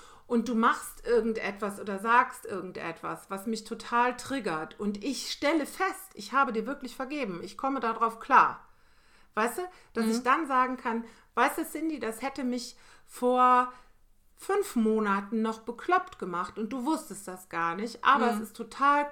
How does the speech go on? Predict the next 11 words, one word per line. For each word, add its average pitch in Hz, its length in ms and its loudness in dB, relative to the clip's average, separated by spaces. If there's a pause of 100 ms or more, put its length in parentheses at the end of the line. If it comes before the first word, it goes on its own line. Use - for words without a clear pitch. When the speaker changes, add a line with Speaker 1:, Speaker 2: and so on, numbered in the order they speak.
Speaker 1:
cool. 269 180 -4
Ich 233 120 -8
habe 233 120 -6
das 226 200 -8
für 220 120 -4
mich 247 420 -2
einfach 262 400 -4 (340)
unter 330 300 0
meinen 240 280 2
Füßen 247 680 -6
hingebogen 214 1000 -2